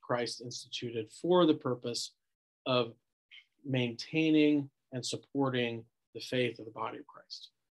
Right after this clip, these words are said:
So the worship service is not for people that aren't here. It's for the members of the congregation. So, um, there's a lot of confusion about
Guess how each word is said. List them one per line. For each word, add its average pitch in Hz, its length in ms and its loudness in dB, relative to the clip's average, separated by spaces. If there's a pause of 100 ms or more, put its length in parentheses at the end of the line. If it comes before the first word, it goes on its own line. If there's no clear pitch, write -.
(160)
So 139 160 2
the 127 80 2
worship 202 380 6
service 131 500 0
is 127 260 -2
not 135 320 0 (760)
for 120 160 0
people 123 640 -4
that 120 120 -2
aren't 113 260 -6
here. - 240 -14 (720)
It's - 160 -14
for 123 180 -4
the 117 100 -4
members 120 440 -4
of 113 80 -10
the - 100 -20 (120)
congregation. - 580 -20 (760)
So, 123 400 4 (320)
um, 117 340 0 (500)
there's 135 160 -2
a 131 60 -2
lot 175 420 6
of 139 440 6 (880)
confusion 160 840 2
about 123 480 0